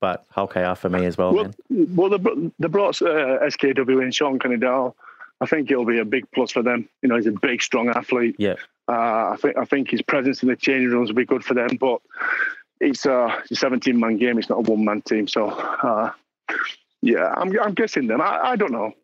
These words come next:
Speaker 2: I don't, I honestly don't know. But
Speaker 1: Well, let
Speaker 2: I'm, ge-, I, I will. I'll say Wakefield and, and O K R will be fighting out.
Speaker 1: Let's go to the other side.
Speaker 2: And, ma-, and maybe
Speaker 1: Yeah.
Speaker 2: Huddersfield. And maybe Huddersfield.
Speaker 1: Ah, Huddersfield.
Speaker 2: Maybe Huddersfield. My
Speaker 1: You
Speaker 2: old team.
Speaker 1: um,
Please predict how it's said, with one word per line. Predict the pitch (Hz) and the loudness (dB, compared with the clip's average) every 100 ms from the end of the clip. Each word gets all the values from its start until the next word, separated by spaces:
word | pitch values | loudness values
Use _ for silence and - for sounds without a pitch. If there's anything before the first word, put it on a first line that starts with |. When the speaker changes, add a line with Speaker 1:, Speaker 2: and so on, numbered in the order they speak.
| _ | _
Speaker 2:
I | - | -4
don't, | 160 151 - | -2 -2 -2
I | 160 170 | 0 2
honestly | 170 156 | 0 0
don't | 143 127 110 | 0 0 2
know. | 104 107 | 0 2
But | 117 113 - | 0 -2 -4
Speaker 1:
Well, | 123 | -2
let | 143 - | 0 0
Speaker 2:
I'm, | 131 | 0
ge-, | 180 | 0
I, | 165 | 0
I | - 170 | 0 0
will. | 165 156 - - - | 0 0 -2 -4 -6
I'll | - 165 | -4 -2
say | - 196 | 0 0
Wakefield | 147 156 143 127 | 0 0 0 0
and, | 120 113 | 0 0
and | 127 | 2
O | 123 113 | 4 2
K | - | 2
R | 113 | 2
will | 110 | 0
be | 101 104 | 0 -2
fighting | - 110 92 98 | -2 -4 -2 -2
out. | 98 - _ _ | -4 -6 _ _
Speaker 1:
Let's | 123 139 | -4 -4
go | - 131 | -2 -2
to | 127 | 0
the | 104 104 | 0 0
other | 107 | 0
side. | 113 - 185 | -2 -2 0
Speaker 2:
And, | 190 | 0
ma-, | 190 | 0
and | 196 196 | 0 2
maybe | 233 196 | 0 0
Speaker 1:
Yeah. | 196 | 0
Speaker 2:
Huddersfield. | 214 - 175 143 | 0 0 0 0
And | 143 | 0
maybe | 160 156 | 0 2
Huddersfield. | 156 156 - 147 110 | 2 0 0 0 0
Speaker 1:
Ah, | |
Huddersfield. | 92 92 - - 95 | 0 -4 -6 -2 0
Speaker 2:
Maybe | 98 | 2
Huddersfield. | 123 110 - 110 - - _ - - 110 - | 0 0 -2 -2 -4 -14 _ -20 -16 -12 -4
My | |
Speaker 1:
You | 110 | -2
Speaker 2:
old | 104 | -2
team. | 113 101 - - - | -2 -4 -8 -10 -6
Speaker 1:
um, | 120 113 | -2 -2